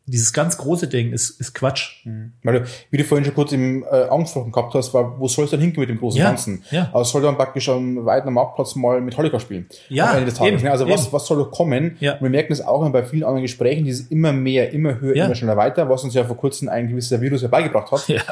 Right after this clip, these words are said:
Speaker 2: dass es am Ende des Tages gar nichts bringt, dieses, äh, immer höher, schneller weiter.
Speaker 1: Genau.
Speaker 2: Vielleicht können wir ganz kurz mal einsteigen auf dieses Thema, äh,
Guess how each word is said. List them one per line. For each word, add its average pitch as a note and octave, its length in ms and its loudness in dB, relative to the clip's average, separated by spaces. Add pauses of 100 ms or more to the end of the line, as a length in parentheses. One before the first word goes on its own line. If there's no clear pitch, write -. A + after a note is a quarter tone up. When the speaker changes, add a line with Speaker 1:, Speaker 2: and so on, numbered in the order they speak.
(140)
Speaker 2:
dass B2+ 120 0
es C3 80 0
am B2 100 4
Ende C3+ 120 2
des - 80 -4
Tages C3+ 240 2
gar B2+ 120 2
nichts A#2+ 180 -4
bringt, E3 240 0
dieses, A#2+ 240 -2
äh, A2 160 -4
immer C3+ 280 -2
höher, B2+ 200 2
schneller A#2 260 0
weiter. G#2+ 420 2
Speaker 1:
Genau. B2+ 240 -4 (160)
Speaker 2:
Vielleicht C#3+ 220 0
können D#3+ 120 4
wir F3 60 2
ganz D3+ 180 2
kurz C#3 120 -6
mal D3 100 0
einsteigen D3+ 380 0
auf A#2 60 -4
dieses B2+ 200 -4
Thema, B2 400 0
äh, - 280 -4